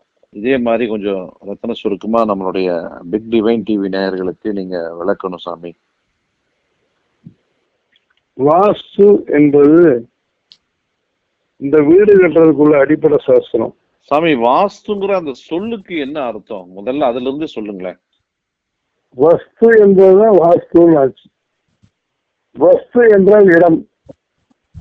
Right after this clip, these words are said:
Speaker 2: அந்த வஸ்துங்கிற வார்த்தை தான் வாஸ்துன்னு வந்தது. ஒரு இடத்தில் அந்த இடத்தை அமைக்கக்கூடிய முறையை சொல்லக்கூடிய சாஸ்திரம்.
Speaker 1: ம்.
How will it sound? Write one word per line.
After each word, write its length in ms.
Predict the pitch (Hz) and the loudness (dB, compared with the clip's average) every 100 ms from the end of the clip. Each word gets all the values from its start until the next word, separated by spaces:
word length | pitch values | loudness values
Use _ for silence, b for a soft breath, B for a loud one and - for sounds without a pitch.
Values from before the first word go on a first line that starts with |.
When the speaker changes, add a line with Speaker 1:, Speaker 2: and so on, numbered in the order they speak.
| - _ _ _ _ _ _ _ _ _ _ _ _ _ | -20 _ _ _ _ _ _ _ _ _ _ _ _ _
Speaker 2:
அந்த 240 | 170 180 | 0 2
வஸ்துங்கிற 680 | 165 165 165 - 233 220 220 | 4 4 0 2 4 4 4
வார்த்தை 320 | 196 180 175 190 | 4 4 2 2
தான் 180 | 226 | 2
வாஸ்துன்னு 520 | 165 165 - - 165 156 | 2 0 0 0 2 2
வந்தது. 360 | 127 120 107 - _ b b b b b _ _ _ _ _ _ | 2 0 -2 -10 _ b b b b b _ _ _ _ _ _
ஒரு 300 | 330 370 359 | 2 6 6
இடத்தில் 640 | 196 240 240 240 262 277 - | 6 4 2 2 4 4 2
அந்த 240 | 180 180 | 2 4
இடத்தை 460 | 180 202 233 262 226 | 4 4 2 2 2
அமைக்கக்கூடிய 680 | 175 196 196 175 175 175 156 | 4 2 2 2 4 4 4
முறையை 380 | 185 233 240 220 | 4 4 4 2
சொல்லக்கூடிய 600 | 180 175 156 156 359 - | 4 4 2 2 4 4
சாஸ்திரம். 540 | - 135 - 123 127 117 _ _ _ _ _ _ _ | 2 0 0 -2 -2 -4 _ _ _ _ _ _ _
Speaker 1:
ம். 300 | - 101 90 | -18 -16 -16